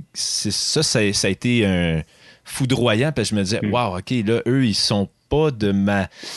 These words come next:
Speaker 1: exactement théologiquement où est-ce que je suis, mais il semble que dans leur élan vers le monde, ça a beaucoup chan-, ça, ça me rejoint
Speaker 2: Hmm.
Speaker 1: beaucoup.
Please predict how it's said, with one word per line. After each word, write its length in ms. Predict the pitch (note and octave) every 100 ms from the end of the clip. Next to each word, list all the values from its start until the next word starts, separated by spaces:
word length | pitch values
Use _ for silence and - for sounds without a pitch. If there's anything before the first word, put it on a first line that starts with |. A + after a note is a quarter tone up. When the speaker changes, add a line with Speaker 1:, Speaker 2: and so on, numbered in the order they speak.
| - F#2+
Speaker 1:
exactement 560 | F#2 A#2 - A#2 C3
théologiquement 580 | C3+ G#2+ G#2 F#2+ - A#2+
où 100 | A2+
est-ce 120 | A2
que 140 | - G2+
je 60 |
suis, 260 | - B2+ E3
mais 340 | A2 G#2 G2 -
il 80 |
semble 240 | G#2 B2+ C#3+
que 100 | A2+
dans 180 | G#2 G2+
leur 180 | F#2+ F2+ -
élan 360 | A#2 A#2 C3 C#3
vers 480 | G2 A#2+ C3 C3 A2 G#2 - - _
le 180 | - G2+
monde, 340 | G2 G#2 C#3 C3
ça 180 | -
a 40 | F#2
beaucoup 280 | F#2 - B2+
chan-, 340 | - G2 C2
ça, 180 | - C2 A1+
ça 160 | -
me 120 | F2+
rejoint 260 | F2+ B2 G#2
Speaker 2:
Hmm. 20 |
Speaker 1:
beaucoup. 220 | F#2 C#3+